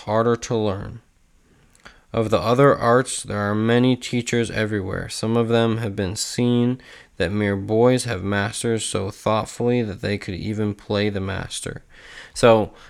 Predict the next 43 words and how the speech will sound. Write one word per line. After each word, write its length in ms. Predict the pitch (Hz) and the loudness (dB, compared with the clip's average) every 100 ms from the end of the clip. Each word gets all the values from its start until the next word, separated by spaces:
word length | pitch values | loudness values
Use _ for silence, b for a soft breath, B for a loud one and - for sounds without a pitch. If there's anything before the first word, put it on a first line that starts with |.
| B | B
basically, 480 | 117 113 117 113 107 | -2 0 0 0 2
I 60 | |
know 160 | 101 98 | 2 2
that's 180 | 95 - | 0 0
really 160 | 104 | -2
wordy, 380 | 92 98 101 104 | 0 2 2 2
but 160 | 101 90 | -2 -2
what 160 | 104 | 0
he's 160 | 101 92 | -2 -2
saying 500 | - 151 131 113 110 | 4 6 6 4 0
is 400 | 87 107 101 98 | -2 -2 -2 -2
that 340 | 107 98 90 71 B B B | -2 -2 -4 -8 B B B
we 100 | 117 | -4
get 220 | 113 95 | -2 -2
so 200 | - 120 | 0 2
busy, 480 | 104 131 135 110 107 | 4 4 4 2 0
it 140 | 101 92 | -2 -2
says, 200 | 117 101 | -2 0
"The 80 | |
mind, 800 | 101 113 120 123 123 120 117 95 - _ _ | 0 2 2 4 4 2 0 -4 -16 _ _
when 180 | 120 110 | -2 0
its 140 | 98 | -2
interests 400 | 113 120 - 120 | -2 -2 -2 0
are 140 | 110 104 | 2 2
divided, 520 | 104 107 110 107 95 | 0 0 0 -2 -4
takes 360 | - 113 - | -4 -4 -4
in 420 | - 113 107 101 110 | -4 -2 -2 0 0
nothing 400 | 117 - 120 110 | -2 0 -2 0
very 280 | 110 110 | 2 0
deeply," 600 | 101 104 117 - 85 85 - b b b b b - | -2 -4 -6 -6 -6 -6 -12 b b b b b -2
that 100 | 101 | 2
we 140 | 113 | 2
forget 560 | 107 107 104 123 104 - _ _ - | 0 -4 0 0 0 -4 _ _ -8
to 140 | 120 | -2
really 280 | 107 110 104 | 2 2 2
focus 480 | - 107 107 107 117 | 2 0 0 -2 0
in 100 | 110 | 0
on 220 | 104 98 | 0 2
what 160 | 101 | 0
it 100 | 101 | 0
is 460 | 98 101 95 90 - _ _ _ _ _ _ - | 0 0 -2 -6 -12 _ _ _ _ _ _ -12
that 220 | 107 87 | -6 -4
living 580 | 104 110 101 90 90 87 | 0 0 0 -2 -4 -10